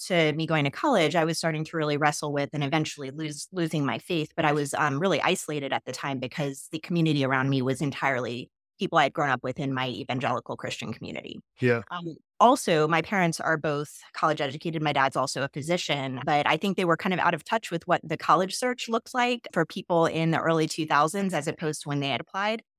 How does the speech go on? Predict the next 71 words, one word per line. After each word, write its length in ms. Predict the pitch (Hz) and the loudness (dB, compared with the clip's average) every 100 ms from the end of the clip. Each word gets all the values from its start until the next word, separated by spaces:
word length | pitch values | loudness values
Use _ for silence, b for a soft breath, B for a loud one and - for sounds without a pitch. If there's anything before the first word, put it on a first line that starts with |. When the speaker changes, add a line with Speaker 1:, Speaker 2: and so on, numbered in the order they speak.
| - | -2
Speaker 2:
Mm. 140 | 131 190 | 2 2
Speaker 1:
And 120 | 180 | 2
so 200 | 196 190 | 0 4
I, 240 | 175 185 | 6 4
I 160 | 185 196 | 4 4
actually 320 | 202 - 190 | 2 2 0
remember, 280 | 170 165 160 | 0 2 2
I 120 | 156 | 0
think 160 | 190 202 | -2 -4
it 40 | |
was, 120 | 185 | 0
like, 180 | 165 147 | -2 -2
January 580 | - 151 160 160 139 135 | -4 0 2 4 4 2
of 120 | 131 | 0
my 100 | 139 | -6
senior 320 | - 156 143 | -6 -4 -2
year. 320 | 135 131 117 - _ - | -2 -4 -6 -8 _ -2
I 80 | |
had 140 | 285 247 | 4 6
no 160 | 202 | 6
plans. 360 | 170 214 160 135 | 4 2 2 2
I 80 | 165 | 4
don't 140 | 185 | 4
know 100 | 196 | 4
what 100 | 185 | 4
I 80 | 160 | 2
thought 200 | 175 165 | 2 2
I 60 | 156 | 2
was 140 | 156 | 0
gonna 200 | 147 147 | -2 -4
do. 260 | 151 107 156 _ _ - | -4 -6 -8 _ _ -2
And 100 | 202 | 2
I 40 | |
thought, 180 | 208 247 | 6 6
"Oh, 160 | - 311 | 8 8
I 100 | 180 | 8
should 200 | 196 208 | 4 -2
probably 420 | - 339 370 302 | 2 2 4 2
Speaker 2:
Oh, 40 | 190 | 0
Speaker 1:
apply 180 | - 175 | -2 -2
to 80 | |
Speaker 2:
oh. 60 | 120 | -2
Speaker 1:
college 320 | 226 240 175 | -2 0 0
at 100 | 156 | -2
some 220 | - 226 | 2 2
point." 400 | - 247 160 247 - - | 4 4 4 0 -4 2
And 160 | 214 214 | 4 4
so 240 | 240 226 | 4 6
at 160 | 202 208 | 6 2
the 60 | |
time, 260 | - 381 214 | 0 2 4
I 100 | 214 | 4
didn't 200 | 269 285 | 2 2
even 180 | 254 220 | 4 6
know 100 | 196 | 4
New 140 | 180 | 0
College 320 | - 170 156 | 0 0 0
existed. 440 | 156 160 - 151 147 | -2 -6 -4 -2 2
And 100 | 151 | 2
I 200 | 156 156 | 2 2
think 200 | 233 294 | 2 4
I 100 | 214 | 4
got 240 | 180 185 | 4 4
on 340 | 170 175 165 | 4 4 2
a 160 | 156 - | 0 -4
Princeton 460 | - 202 - 190 170 | -2 -2 0 0 0
Review, 580 | 143 151 151 151 151 156 | -2 -4 -6 -6 -4 0
like, 180 | 147 | 0
college 420 | - 160 160 160 180 | 2 2 2 0 0
match 320 | 180 - - | 0 0 0
website. 500 | 202 175 233 220 220 | 0 0 2 2 0